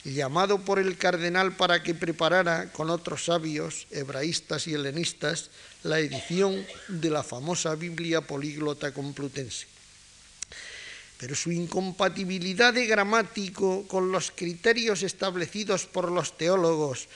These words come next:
en lo concerniente al texto de la Vulgata dio lugar a que el propio Cisneros le ordenase que no hiciese mudanza alguna de lo que común, comúnmente se halla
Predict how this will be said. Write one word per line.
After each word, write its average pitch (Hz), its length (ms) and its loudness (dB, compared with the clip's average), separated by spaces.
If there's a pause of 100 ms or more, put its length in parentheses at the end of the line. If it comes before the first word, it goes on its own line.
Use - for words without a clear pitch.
(220)
en 165 160 0
lo 170 140 4
concerniente 175 840 0
al 185 220 2
texto - 440 -2
de 180 100 2
la 175 80 2
Vulgata 190 680 0 (640)
dio 143 220 0
lugar 202 320 6
a 196 100 6
que 165 80 -4
el 170 140 0
propio 208 400 0
Cisneros 180 760 0
le 170 200 0
ordenase 170 840 0 (760)
que 151 140 -8
no 170 120 0
hiciese 190 460 -2
mudanza 175 540 -2
alguna 156 600 -2
de 160 200 -4
lo 147 140 -2
que 143 140 -6
común, 170 680 -6 (220)
comúnmente 170 840 -2
se 147 240 -2
halla 156 400 0